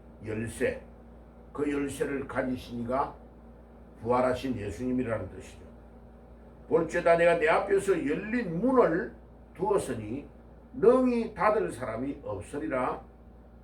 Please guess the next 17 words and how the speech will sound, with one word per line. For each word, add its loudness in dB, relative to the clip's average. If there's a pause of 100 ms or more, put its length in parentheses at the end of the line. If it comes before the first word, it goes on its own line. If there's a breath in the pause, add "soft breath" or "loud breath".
(140)
열린 -2
문을 6
아주 -4
강조합니다. -6
그죠? -6 (440)
아, -14
그런데 -4
신기하게도 0 (720)
다른 2
교회는 0
문이 -2
없는데 -4 (640)
이 -4 (640)
필라델피아의 4 (680)
성 -10 (260)
요한의 6
교회는 -10